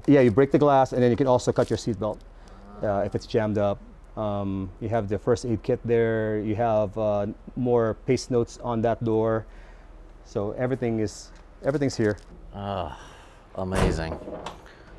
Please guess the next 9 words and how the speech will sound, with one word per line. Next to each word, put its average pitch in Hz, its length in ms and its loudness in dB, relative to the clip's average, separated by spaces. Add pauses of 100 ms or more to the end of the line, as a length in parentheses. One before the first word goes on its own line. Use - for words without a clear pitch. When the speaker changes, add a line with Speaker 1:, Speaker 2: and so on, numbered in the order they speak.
(840)
Speaker 2:
Just - 380 0
incredible. 107 680 2 (160)
I 117 200 4
absolutely 117 600 4
love 95 240 4
this 92 140 -4
build 92 280 0
so 95 160 2
much. 90 300 0